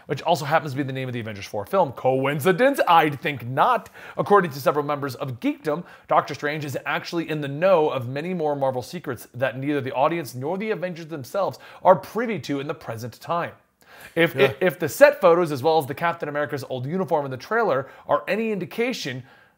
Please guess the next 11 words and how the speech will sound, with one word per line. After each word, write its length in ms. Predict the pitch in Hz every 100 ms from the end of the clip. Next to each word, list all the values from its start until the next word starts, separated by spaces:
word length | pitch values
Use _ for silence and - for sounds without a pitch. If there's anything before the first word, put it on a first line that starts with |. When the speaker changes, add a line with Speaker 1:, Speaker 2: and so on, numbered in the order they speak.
| _
Speaker 1:
the 260 | - 143 147
Doctor 400 | 127 170 185 185
may 100 | 180
have 200 | 170 127
planned 400 | - 214 240 190
some 180 | 170 139
time 300 | - 214 254
traveling 380 | 160 135 123 110
for 120 | 117
the 100 | 110
Avengers, 480 | 104 107 113 139